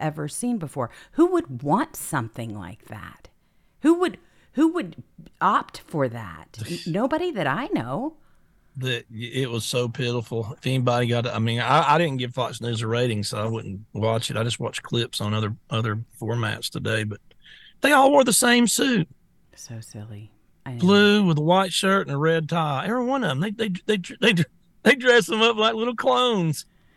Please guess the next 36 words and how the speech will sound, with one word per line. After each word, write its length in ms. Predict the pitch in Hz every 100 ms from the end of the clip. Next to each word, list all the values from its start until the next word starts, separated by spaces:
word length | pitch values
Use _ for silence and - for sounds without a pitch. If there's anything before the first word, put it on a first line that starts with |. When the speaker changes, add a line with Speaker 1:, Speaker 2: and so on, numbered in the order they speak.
| _ _ _ -
Speaker 2:
and 120 | 196
they 120 | 226
look 160 | 254 240
like 240 | 214 185
little 220 | 180 165
clones. 640 | 156 170 160 151 147 - - _ _ _ _ _
Speaker 1:
Wow. 140 | - 147
Speaker 2:
And 100 | 160
then, 160 | 180 196
and 240 | 190 185
it's 180 | 180 -
just 220 | 196 156
the, 120 | -
the, 200 | 165 170
this, 280 | 165 170 156
the 180 | - 147
way 200 | 175 196
they 160 | 190 165
ask 260 | 156 -
the 80 | -
questions, 720 | - 190 196 180 202 190 180
and 100 | 156
I 120 | 131
can't 240 | 147 170 -
stand 240 | - 135
any 120 | 135
of 60 | 127
them. 180 | 120 135
I 140 | 156
can't 180 | 156 143
stand 320 | - 135 135
Bret 300 | 127 120 113
Baier, 260 | 147 160 165
any 380 | 160 180 180 123
of 160 | 104
them. 180 | 101 -